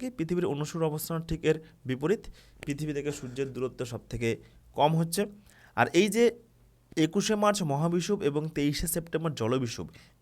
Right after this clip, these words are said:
এই দুটো দিনে কি হচ্ছে? এই দুটো দিনে পৃথিবীর উত্তর গোলার্ধে বলো আর দক্ষিণ গোলার্ধে বলো, সর্বত্র সব জায়গায় দিন এবং রাত্রি সমান সমান হচ্ছে, বারো ঘন্টা দিন, বারো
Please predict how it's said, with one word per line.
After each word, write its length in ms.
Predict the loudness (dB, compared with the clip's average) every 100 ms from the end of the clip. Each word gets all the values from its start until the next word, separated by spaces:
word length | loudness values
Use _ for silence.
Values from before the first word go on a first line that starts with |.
| 0
এই 80 | 0 0
দুটো 140 | 0 0
দিনে 160 | 0 -2
কি 80 | -4 -4
হচ্ছে? 200 | -4 -2 -2 0
এই 80 | -2
দুটো 140 | -2 -2
দিনে 160 | 0 -2 -4 -16 -10 -4
পৃথিবীর 380 | -2 -2 -4 -6 -14 _ _ -8
উত্তর 260 | -2 2 4
গোলার্ধে 320 | 4 2 0 -2
বলো 120 | 0 -2
আর 40 | -4
দক্ষিণ 260 | -6 -6 -6
গোলার্ধে 280 | -4 -4 -4 -4
বলো, 120 | -6 -4
সর্বত্র 420 | -4 2 2 2 -6 -2
সব 100 | -2 0
জায়গায় 260 | 0 0 -6 -14 -20 -14 -2
দিন 160 | 2 2 0 -2
এবং 140 | -2 0
রাত্রি 240 | -2 -2 -10 -8
সমান 200 | -6 -6
সমান 180 | -6 -8 -8
হচ্ছে, 220 | -12 -14 -16 _ _ 2
বারো 200 | 4 4 0
ঘন্টা 200 | -4 -6 -6
দিন, 100 | -8 -6
বারো 140 | -6